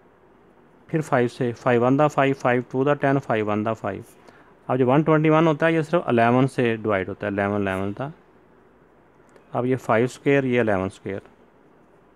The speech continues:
five square and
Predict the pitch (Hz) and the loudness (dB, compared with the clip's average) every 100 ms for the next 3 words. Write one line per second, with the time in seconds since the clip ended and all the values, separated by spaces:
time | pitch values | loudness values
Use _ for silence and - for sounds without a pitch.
0 | _ _ _ _ _ _ _ _ _ _ | _ _ _ _ _ _ _ _ _ _
1 | - - 104 120 - - 139 151 156 123 | -14 -6 -4 -4 -8 -6 -2 -2 -4 -2
2 | 147 | -2